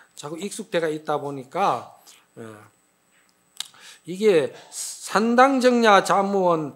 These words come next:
적적요요 본자연 장엄연불에 들어가는 것이거든요. 어? 여러분들도 전부 다 원문 공부를 해놔놓으니까 풀이 해놓은 거를 잘 이해가 안 가는 것 같아. <laughs> 예. 그래도 이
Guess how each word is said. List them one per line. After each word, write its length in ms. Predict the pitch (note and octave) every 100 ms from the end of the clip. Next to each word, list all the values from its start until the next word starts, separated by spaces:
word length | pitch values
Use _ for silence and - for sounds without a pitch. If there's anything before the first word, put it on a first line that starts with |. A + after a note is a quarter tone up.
| _ -
적적요요 720 | A3+ A3+ C4 A#3+ A3 G3+ F3
본자연 680 | - E3+ E3+ E3+ D3 C3 -
장엄연불에 680 | D#3 G#3 C4 B3 G#3+ F#3+ D#3+
들어가는 480 | D#3 D#3 D#3 F3
것이거든요. 640 | A3 A3+ B3 G3+ D3 A#2+ A2+
어? 680 | A#2+ C3+ A2 - - E3 - - _ -
여러분들도 520 | A3+ A3+ F#3 D#3+ C#3+
전부 320 | - C#4 F4
다 100 | A3
원문 360 | D#3 D3 F3+ B3
공부를 380 | A3 B3+ C4+ E3+
해놔놓으니까 460 | E3 D#3 C#3 C#3
풀이 260 | - D4+ A#3+
해놓은 220 | G#3+ E3+
거를 180 | D3+ C#3
잘 160 | - E3
이해가 380 | C#3 D3 B3
안 100 | D#3+
가는 260 | B2 C3+ E3
것 200 | D#3 _
같아. 140 | G#2 _ - _
<laughs> 500 | C#4 - C#4+ - - - _ _ _ _ _ - - - - - -
예. 260 | A#2 G#2+ G#2 _ _ - _ _ _ _ _
그래도 360 | - C#3 E3 D#3+
이 440 | D#3+ D#3+ C#3 B2+